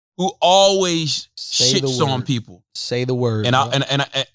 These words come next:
Speaker 1: and I said it before and I say it again. I judge people based on how they treat people that can't do anything for them. I've watched him treat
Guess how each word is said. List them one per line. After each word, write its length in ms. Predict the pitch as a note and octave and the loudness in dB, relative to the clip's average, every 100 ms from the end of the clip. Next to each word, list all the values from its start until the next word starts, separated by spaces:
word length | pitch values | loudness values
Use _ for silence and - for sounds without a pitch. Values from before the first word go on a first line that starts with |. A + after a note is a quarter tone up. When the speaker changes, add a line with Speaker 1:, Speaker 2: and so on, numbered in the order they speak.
| _ | _
Speaker 1:
and 120 | E3 | 0
I 60 | E3 | 0
said 240 | - E3+ F3 | 0 0 0
it 80 | |
before 300 | D#3+ D3+ F#3+ | -2 -4 0
and 80 | F3 | 0
I 80 | D#3 | 0
say 220 | - E3 | -2 -2
it 60 | E3 | 0
again. 260 | E3 D#3+ | 0 -2
I 120 | A#2 A#2 | 0 -2
judge 340 | G#2+ D#3 C#3+ | 0 0 -2
people 260 | E3 C#3+ B2 | -4 -4 -2
based 340 | C3 C#3+ - | 0 0 0
on 120 | C3 | -2
how 140 | B2+ C3 | 0 -2
they 160 | B2+ | -4
treat 300 | A#2 - D3+ | -6 -4 -4
people 280 | - C#3 C3+ | -2 -2 0
that 160 | - A2 | -2 -2
can't 360 | - C#3+ C3 | -2 -2 -2
do 160 | B2 A#2+ | -6 -6
anything 540 | B2+ B2+ A#2 B2 A#2 A#2 _ _ _ _ _ _ _ _ _ _ _ _ | -6 -6 -6 -6 -6 -8 _ _ _ _ _ _ _ _ _ _ _ _
for 240 | C#3 C3+ | 2 2
them. 260 | F#2+ E2+ - _ _ - - _ _ _ _ - | 0 -6 -18 _ _ -16 -16 _ _ _ _ -2
I've 120 | A#2+ | 2
watched 300 | C#3 C3 - | 2 2 0
him 120 | C3 | -2
treat 380 | - - D#3+ | -2 0 0